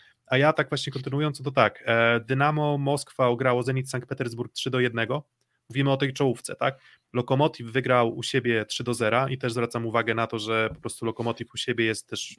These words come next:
bardzo mocny, tak? Więc to zwycięstwo Zaksy pierwsze też, y, było znaczące, bo to jest bardzo trudny teren. Am, no i trzeci mecz, no to u siebie Zenit, Zenit Sankt Petersburg przegrał też jeden do trzech z,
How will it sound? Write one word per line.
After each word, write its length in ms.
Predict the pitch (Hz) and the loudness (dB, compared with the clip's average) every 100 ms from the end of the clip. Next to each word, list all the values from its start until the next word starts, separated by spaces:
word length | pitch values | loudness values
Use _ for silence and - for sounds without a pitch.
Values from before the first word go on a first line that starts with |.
| _ | _
bardzo 220 | 117 139 | -2 2
mocny, 340 | 147 135 - | 2 2 -6
tak? 200 | - 113 | -4 -4
Więc 200 | 107 113 | -4 -8
to 60 | - | -8
zwycięstwo 480 | 104 110 117 - 117 | -8 -6 -6 -4 0
Zaksy 420 | 117 117 - 110 - - _ - | 2 0 -2 -4 -4 -20 _ 0
pierwsze 480 | 127 120 - 117 104 | 2 4 2 2 2
też, 380 | 123 110 - | 2 0 -2
y, 160 | 110 107 | -2 -2
było 200 | 110 110 | 0 0
znaczące, 580 | 101 117 120 101 - 117 | 0 -2 0 0 0 0
bo 160 | 107 | 0
to 120 | - 107 | -2 -4
jest 180 | 104 | 0
bardzo 220 | - 110 107 | 0 0 -4
trudny 280 | 107 98 | -8 -8
teren. 300 | 98 101 120 143 _ _ _ _ _ - | -6 -2 -2 -2 _ _ _ _ _ -4
Am, 440 | 113 113 113 117 | 0 0 0 -2
no 100 | 117 | 0
i 60 | 165 | 0
trzeci 280 | - 160 147 | 2 0 2
mecz, 180 | 147 147 | 2 0
no 80 | |
to 100 | 143 | 0
u 80 | 139 | 0
siebie 240 | 127 139 131 | 0 -2 0
Zenit, 320 | 131 131 - | 0 -2 -2
Zenit 260 | 135 131 | -2 -2
Sankt 180 | 131 127 | -2 -6
Petersburg 420 | 131 123 117 120 | -4 -4 -4 -6
przegrał 280 | - 127 117 | -4 0 0
też 160 | 113 117 | -2 -2
jeden 180 | 117 113 | 0 -2
do 60 | |
trzech 300 | 113 120 110 | -2 -2 -2
z, 280 | - 117 | 0 0